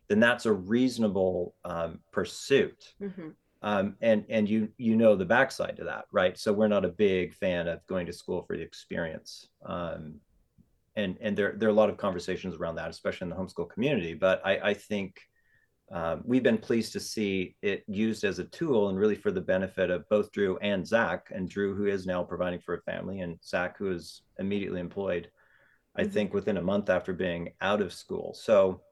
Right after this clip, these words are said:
Speaker 2: Mm-hmm.
Speaker 1: that's been encouraging. But I, I think why we would maintain that as an option for, uh, you know, the rest of the boys, uh, and the girls to come, um, it, it's not something that we would e-, necessarily expect. Am I saying that right? Or
Speaker 2: Yeah, you don't have to go to
Speaker 1: Yeah.
Speaker 2: college.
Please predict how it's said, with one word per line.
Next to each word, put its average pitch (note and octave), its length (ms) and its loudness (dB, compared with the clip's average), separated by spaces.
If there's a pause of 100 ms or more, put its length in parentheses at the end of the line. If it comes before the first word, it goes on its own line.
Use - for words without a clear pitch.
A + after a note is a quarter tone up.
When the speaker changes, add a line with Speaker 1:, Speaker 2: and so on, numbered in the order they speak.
(140)
Speaker 2:
Mm-hmm. - 460 -14
Speaker 1:
that's C3 220 4
been C#3 140 4
encouraging. G#2 760 0 (400)
But C#3+ 100 10
I, C#3 160 8
I C3+ 140 8
think C#3+ 320 -2
why C3 180 8
we C3+ 200 6
would A#2+ 260 2 (100)
maintain A#2+ 460 0
that A2 160 6
as F#2+ 100 -6
an G2+ 80 0
option G2 460 0
for, F#2+ 640 2
uh, - 360 -10
you A2 140 -4
know, F#2+ 80 0
the F#2 100 -2
rest G#2+ 220 4
of G2+ 60 -4
the F2 80 -4
boys, F2+ 580 -2
uh, F#2 220 0
and G#2+ 160 -2
the G#2+ 60 -2
girls F#2 320 -4
to - 100 -20
come, F2 420 0 (600)
um, F2 420 -4
it, G#2+ 180 2
it's A2+ 220 0
not G#2+ 240 2
something G2+ 320 -2
that F#2 140 -2
we F#2+ 140 0
would F2 220 -6 (160)
e-, F#2+ 60 4 (160)
necessarily G#2 380 0
expect. - 480 -6
Am G2 100 -6
I F#2 60 -4
saying G2 300 -8
that F2+ 140 -8
right? F#2+ 300 -10
Or E2 220 -12 (160)
Speaker 2:
Yeah, B3+ 140 2
you A#3 160 0
don't B3 180 2
have B3+ 340 4
to A3 80 -2
go G3+ 140 2
to G3 80 -2
Speaker 1:
Yeah. - 40 -12
Speaker 2:
college. G3 540 0